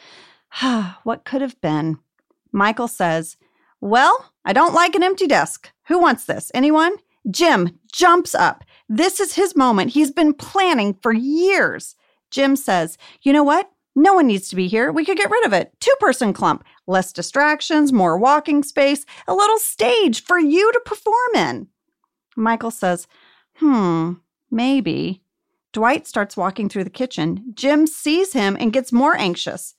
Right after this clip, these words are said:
Jim says to Michael, "Do this. You can do this. Please, please. I never ask anything of you." Dwight enters. Dwight says, "My desk!" Michael says, "Oh, yeah, you should move back here." Jim goes, "Damn it." Dwight gives Michael a huge hug.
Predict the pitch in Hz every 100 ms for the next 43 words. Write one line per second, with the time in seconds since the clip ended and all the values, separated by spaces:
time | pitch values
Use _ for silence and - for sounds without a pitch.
0 | _ _ - 262 262 240 - 214 175 165
1 | 170 - 247 220 - - 226 240 196 -
2 | - 311 285 226 - 285 226 277 285 285
3 | 277 285 220 240 - - 302 311 277 220
4 | 196 190 196 196 - _ _ _ _ _
5 | _ _ - 208 220 254 220 214 170 151
6 | - - _ _ _ _ - 294 294 -
7 | 214 254 349 359 427 480 370 226 - -
8 | _ - 240 254 262 262 240 - 370 349
9 | 220 - - _ - 403 453 381 403 381
10 | 302 311 - 190 - 208 _ _ - 220
11 | 190 160 175 _ _ _ - 311 269 202
12 | 113 - - _ _ _ _ _ - 226
13 | 220 - 202 208 185 180 - 202 - 262
14 | 277 302 240 226 180 170